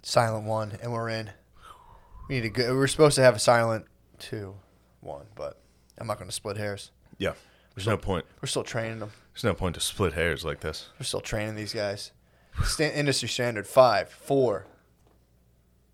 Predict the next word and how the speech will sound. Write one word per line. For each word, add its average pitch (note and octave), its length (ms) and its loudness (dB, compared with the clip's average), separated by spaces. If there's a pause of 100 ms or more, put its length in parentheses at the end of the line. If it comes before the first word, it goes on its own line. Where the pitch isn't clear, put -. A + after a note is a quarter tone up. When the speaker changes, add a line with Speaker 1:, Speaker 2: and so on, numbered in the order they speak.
(2000)
Speaker 1:
But, - 280 2